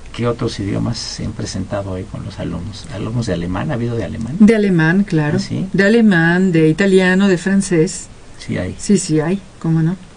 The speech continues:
Speaker 2: Sí, sí los hay.
Speaker 1: Porque en lo que son las escuelas privadas, eh,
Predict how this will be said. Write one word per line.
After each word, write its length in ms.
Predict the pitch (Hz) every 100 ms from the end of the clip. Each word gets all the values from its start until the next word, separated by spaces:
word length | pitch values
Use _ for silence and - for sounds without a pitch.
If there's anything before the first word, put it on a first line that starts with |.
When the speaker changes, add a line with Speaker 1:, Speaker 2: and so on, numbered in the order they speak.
| - - - -
Speaker 2:
Sí, 220 | - 160
sí 160 | - 170
los 220 | 175 165
hay. 120 | 160 -
Speaker 1:
Porque 240 | 127 - 117
en 80 | 117
lo 100 | 113
que 600 | 104 104 98 98 92 - - -
son 120 | 135 131
las 80 |
escuelas 360 | - - 127 123
privadas, 840 | 123 110 120 107 104 - - - - - - - - - - -
eh, 180 | 95